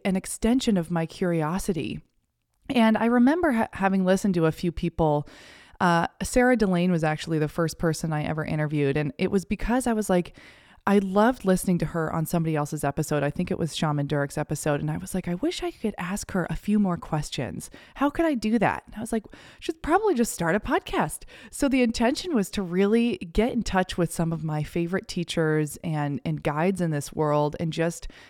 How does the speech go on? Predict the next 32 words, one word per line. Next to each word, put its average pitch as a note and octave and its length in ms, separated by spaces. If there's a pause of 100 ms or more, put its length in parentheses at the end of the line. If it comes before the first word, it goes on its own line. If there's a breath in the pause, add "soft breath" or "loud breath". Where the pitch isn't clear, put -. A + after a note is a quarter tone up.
(140)
deepen G#3 320
the F#3 60
conversation. D#3 1080
And D3+ 420
it D#3 280
turned F3+ 240
out E3 140
to E3 60
be D3+ 140
such E3 240
a D#3+ 60
blessing, D#3 500
like, D3 220 (380 loud breath)
almost G#3 280
like F#3 120
a F3 40
little E3+ 240
mentorship E3 720
in F3 100
every E3 260
episode D#3+ 540
that - 140
we D#3 80
get. - 400
So, C#3+ 340 (720 loud breath)
uh, G#3 200 (140)
and G3+ 220
you A3+ 100
know B3 140
what? B3+ 180
Beyond F#3+ 400
that, D#3+ 260